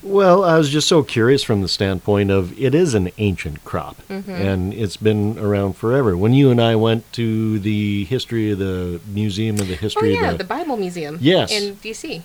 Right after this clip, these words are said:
Speaker 1: Yes.
Speaker 2: Oh, yeah.
Speaker 1: Yes, they've got a whole, like, display, and they've got pretend
Speaker 2: Mm-hmm.
Speaker 1: olive trees, and they describe the importance of olives in those days and the culture and whatnot, and they had the little grinding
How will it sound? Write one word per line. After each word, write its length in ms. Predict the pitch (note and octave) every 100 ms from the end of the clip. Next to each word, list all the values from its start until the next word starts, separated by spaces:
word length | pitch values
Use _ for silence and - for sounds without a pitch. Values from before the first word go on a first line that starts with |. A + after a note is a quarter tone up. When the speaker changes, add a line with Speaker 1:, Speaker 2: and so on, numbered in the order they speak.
| -
Speaker 1:
Yes. 420 | B3 - - - -
Speaker 2:
Oh, 140 | G4+
yeah. 260 | G#4 F4 G#3+ -
Speaker 1:
Yes, 300 | G3+ G3+ -
they've 200 | B2 B2+
got 180 | C#3+ D3
a 180 | C3 A#2
whole, 440 | C3 C3+ C#3+ C3+
like, 300 | A#2+ A#2+ A#2+
display, 760 | B2 B2 - F3+ D#3+ G#2 C#3+ D#3+
and 240 | A2 G#2+
they've 180 | G#2 G#2
got 240 | F#2 F#2 G2+ - -
pretend 600 | - D3+ C#3+ G#2 A2 E3 - -
Speaker 2:
Mm-hmm. 240 | G#3+ G#3 G#3 - -
Speaker 1:
olive 360 | F#2 F#2 F2+
trees, 500 | - G2 F2 G2+ C#3+
and 340 | F#2+ F2 E2 D#2+
they 220 | E2+ E2+
describe 640 | E2 E2+ - F2 E2 E2+
the 100 | E2
importance 520 | F2 D#2 G2 F#2+ G#2+ F#2
of 100 | E2+
olives 560 | E2+ F2+ A2+ C3+ -
in 340 | F#2 E2+ D#2+ D2+ - - - - - - -
those 420 | E2+ F#2+ G#2 F2+
days 360 | G2 G2 C3
and 120 | A#2 E2+
the 60 |
culture 420 | - F#2 G2 G#2+ G2
and 120 | F#2+
whatnot, 520 | F#2 F2+ E2+ F2+ A#2+
and 80 | G2
they 80 | E2+
had 240 | D#2 F2+
the 60 | F2+
little 260 | F#2+ G#2+ G2+
grinding 800 | E2 E2+ F#2+ G#2 G#2 G2+ G2+